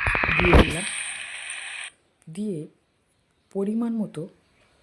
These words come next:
জল দিয়ে দেব, দিয়ে কিছুক্ষণের জন্য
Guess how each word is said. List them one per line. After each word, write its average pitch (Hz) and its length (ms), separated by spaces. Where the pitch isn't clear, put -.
জল 151 300
দিয়ে 135 200
দেব, 127 140
দিয়ে 208 260
কিছুক্ষণের 214 580
জন্য 143 220